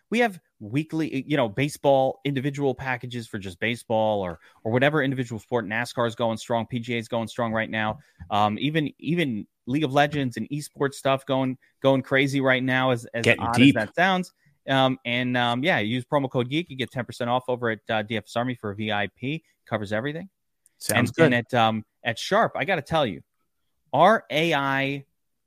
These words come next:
Speaker 1: machine learning neural net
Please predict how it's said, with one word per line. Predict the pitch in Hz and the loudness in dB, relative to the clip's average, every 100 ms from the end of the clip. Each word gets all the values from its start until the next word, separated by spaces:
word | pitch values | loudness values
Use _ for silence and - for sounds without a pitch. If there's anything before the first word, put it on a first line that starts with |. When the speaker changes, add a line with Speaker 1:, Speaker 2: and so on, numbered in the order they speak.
| _ _ | _ _
Speaker 1:
machine | 120 117 - 156 175 185 160 | -6 -6 -4 -4 -2 -2 -6
learning | 139 135 147 147 151 - | -4 -2 0 -2 -6 -6
neural | 123 131 139 180 190 | -4 -2 0 2 0
net | 160 151 147 | 2 0 0